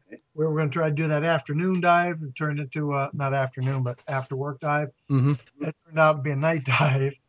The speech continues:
Speaker 1: But the funny part again, uh, with no lights at nine o'clock, it was black. You could see five feet.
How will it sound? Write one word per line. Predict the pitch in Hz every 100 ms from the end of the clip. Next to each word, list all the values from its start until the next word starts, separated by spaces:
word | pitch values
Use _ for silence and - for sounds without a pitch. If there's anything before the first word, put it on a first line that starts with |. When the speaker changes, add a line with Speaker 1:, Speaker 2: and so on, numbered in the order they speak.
| 160
Speaker 1:
But | 160 160 - _
the | 160 131 -
funny | 190 185 185
part | 196 185 185
again, | 170 233 196 190 -
uh, | 151 147 143 127 _ -
with | 151 135
no | 143 156 190
lights | 170 165 208 - - - _ -
at | 143 156
nine | 147 170 180
o'clock, | - 165 180 - -
it | 131
was | 127
black. | 127 147 165 175 - _ _
You | 139 190
could | 202 170
see | - - 247 165 143 127 _ -
five | 175 175 -
feet. | 185 135